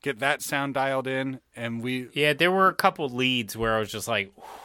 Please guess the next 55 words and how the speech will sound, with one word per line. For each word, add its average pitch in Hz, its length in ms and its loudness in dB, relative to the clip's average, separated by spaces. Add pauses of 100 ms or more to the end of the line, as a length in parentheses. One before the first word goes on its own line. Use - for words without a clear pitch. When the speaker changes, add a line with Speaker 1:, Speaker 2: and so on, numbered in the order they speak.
(200)
Speaker 2:
"Man, 117 440 0
I 117 80 6
Speaker 1:
Oh, 123 60 4
Speaker 2:
would 117 80 2
Speaker 1:
I - 40 2
Speaker 2:
have 139 80 0
loved 113 220 4
Speaker 1:
know. 117 60 -4
Speaker 2:
to 110 60 2
hear 120 280 -2
that 113 200 4
amplifier 107 640 0
in 101 80 -6
that 98 180 -4
room." 92 320 -6
Speaker 1:
Yeah, 127 180 2
Speaker 2:
So, 123 80 2
Speaker 1:
just - 240 2
to 139 120 0
feel 190 640 -4
Speaker 2:
okay. 214 100 0
Speaker 1:
it. 196 120 -10 (360)
And 175 160 0
then 175 160 2
I 165 120 4
feel 208 260 0
like 165 200 2
everything 151 580 0
else 147 260 2
was 127 220 -2
just, 131 540 -2 (760)
the 151 180 0
rest 156 240 2
of 151 80 0
it 135 80 -2
has 143 240 0
to 127 100 -6
sit 151 260 2
around 110 320 -2
those 117 300 -4
three 110 240 -8
things, 95 680 -14
you 120 180 -10
know? 110 160 -8
Speaker 2:
Yeah. 90 200 -4 (720)
Yeah. 185 380 6
Speaker 1:
And 151 120 0
I 156 60 4
think 180 160 0
that 165 80 6
was 151 140 2
just 170 180 0
Speaker 2:
I, 175 60 -4
Speaker 1:
the 143 120 4
approach. 117 720 -4